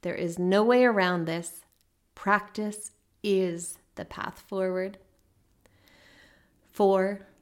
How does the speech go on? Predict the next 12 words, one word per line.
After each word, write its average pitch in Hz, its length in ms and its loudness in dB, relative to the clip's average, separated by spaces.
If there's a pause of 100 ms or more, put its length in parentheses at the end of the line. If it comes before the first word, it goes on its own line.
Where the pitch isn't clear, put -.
(260)
trust 208 640 -4
your 180 120 0
intuition, 214 1040 0
trust - 440 -14
the - 100 -12
signs, 226 840 0
trust - 380 -14
yourself. - 840 -8 (1500)
Five, 170 800 0 (1400)
you 202 320 -4
will 180 580 0 (520)
break - 480 -8